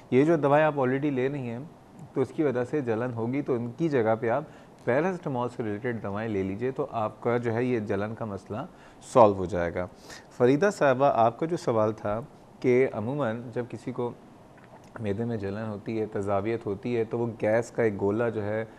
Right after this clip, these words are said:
वो सर पे चला जाता है, और उस वक्त आप ये पूछना चाह रही थी कि क्या blood pressure बढ़ जाता है, क्योंकि अमूमन आपने देखा कि जिनका blood pressure check किया तो बढ़ा हुआ था। अम, ऐसा, अ, मैदे से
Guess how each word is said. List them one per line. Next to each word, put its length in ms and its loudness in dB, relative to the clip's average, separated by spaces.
वो 420 0
सर 380 -2
पे 120 -2
चला 240 -2
जाता 340 -4
है, 80 0
और 160 0
उस 160 -8
वक्त 140 -2
आप 160 -2
ये 100 -2
पूछना 340 -8
चाह 180 -4
रही 200 -6
थी 140 -6
कि 100 -8
क्या 160 -2
blood 220 -2
pressure 320 -4
बढ़ 180 -2
जाता 380 -2
है, 200 -4
क्योंकि 240 -8
अमूमन 240 -6
आपने 240 -6
देखा 260 -6
कि 80 -6
जिनका 220 -6
blood 200 -6
pressure 280 -10
check 240 -8
किया 200 -4
तो 60 -2
बढ़ा 220 2
हुआ 180 -2
था। 240 -10
अम, 160 0
ऐसा, 420 0
अ, 40 -8
मैदे 640 2
से 340 -2